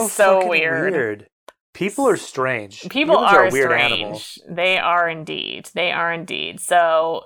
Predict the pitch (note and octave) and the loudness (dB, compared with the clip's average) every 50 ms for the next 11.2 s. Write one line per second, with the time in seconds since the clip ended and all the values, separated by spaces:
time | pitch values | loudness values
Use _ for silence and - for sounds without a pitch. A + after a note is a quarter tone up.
0 | _ - E3 D#3+ D#3+ D#3 D#3 D#3 D#3 D#3 D#3 D#3+ D#3 D3 _ _ _ - G3 F#3 | _ -4 -2 -2 0 -2 -2 -2 -4 -6 -8 -10 -16 -18 _ _ _ -14 -8 -2
1 | A3+ A#3+ A3 G#3+ A3 A3 A3 G#3+ A3+ A#3 A3 - - - - A3+ A3 G#3+ A3 A3 | 2 2 4 4 2 2 2 2 2 2 0 -4 -6 -4 2 2 4 4 4 2
2 | G#3 - - - - _ _ _ - G3 F#3 F3+ E3+ D#3+ D#3+ D#3+ E3 E3+ - G#3+ | 0 -4 -8 -20 -20 _ _ _ -12 -8 -6 -4 -4 -4 -4 -4 -6 -6 -4 -6
3 | A3 G#3+ - G#3 F#3+ F#3 F#3 F3+ F3+ F3 C#3 - - E3+ E3 D#3+ D#3 D#3 E3+ D#3 | -6 -4 -2 0 2 2 2 0 -2 -6 -6 0 0 2 2 2 0 -2 -2 -2
4 | D#3 - - - F#3+ F3 E3 D#3+ D#3+ E3 - - - F3+ E3 D#3+ D#3 - D#3+ D3+ | -4 -4 -6 -2 0 2 4 4 2 0 -2 -6 -10 -8 -8 -8 -6 -4 -4 -2
5 | D3+ D#3+ F3 G#3 A#3 B3 A#3+ - - - A#3+ B3+ C4+ C4 C4 B3+ B3+ B3+ B3 B3+ | 0 2 4 4 4 4 2 -2 -10 -6 -4 -2 0 2 4 4 4 4 4 4
6 | A#3 G3+ B3+ - F#4+ F#4 - - G4+ G4+ G4 F#4 B3+ G#3+ G#3 F3+ F3 F3 D#3 - | 4 4 4 4 4 0 2 4 6 6 6 6 6 4 2 2 0 -2 -2 -4
7 | - - - - - - - F3 F3 - - F3 F3 F3 F3 F3 G3+ G3 F3 F#3+ | -6 -10 -10 -12 -10 -4 -2 0 2 2 2 4 4 4 4 4 4 2 2 0
8 | G3 F3+ G3 F#3+ F#3+ F3+ D#3+ B2 C#3+ D3 F3+ G#3 G#3 G3+ F3+ - E3 D3 C3+ A2 | -2 -2 -2 -2 -4 -4 -4 -6 -6 -4 -2 -2 0 -2 -4 -4 -6 -8 -8 -10
9 | - - - - - - A#2 A2+ A#2+ C3+ A#2+ G2 _ - - G3+ G3 G3+ G#3 G3+ | -16 -20 -20 -18 -18 -16 -12 -10 -8 -8 -10 -10 _ 0 0 2 4 4 4 4
10 | E3+ D3+ B2 G#2+ F#2+ F#2 A2 D#3+ - - - - - G3 F3+ F3+ E3+ D#3 C3+ G2+ | 4 4 2 0 -2 -4 -8 -10 -12 -12 -12 -10 -8 -2 2 2 4 4 2 0
11 | D2 B1 - | -2 -4 -8